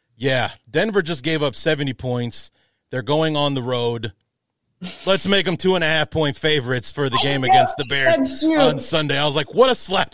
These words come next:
Speaker 1: in the face. What
Speaker 2: Right.
Speaker 1: a slap in the face. We're at home against this team that just gave up seventy, and we're underdogs. That's
Speaker 2: Yeah.
Speaker 1: crazy."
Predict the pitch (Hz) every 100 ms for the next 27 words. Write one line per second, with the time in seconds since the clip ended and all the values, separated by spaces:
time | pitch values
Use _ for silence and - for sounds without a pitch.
0 | 202 202 180 - 185 180 131 - - -
1 | 208 262 - 233 254 254 - - 185 185
2 | - 175 185 196 180 165 - 170 165 135
3 | 147 156 180 202 165 202 156 131 127 -
4 | _ _ - 135 180 196 - 175 - 302
5 | 175 147 131 160 - 160 147 127 - 175
6 | 180 165 139 127 143 151 143 147 - 254
7 | 294 220 151 131 110 95 - - _ -
8 | - 165 240 294 269 180 170 131 104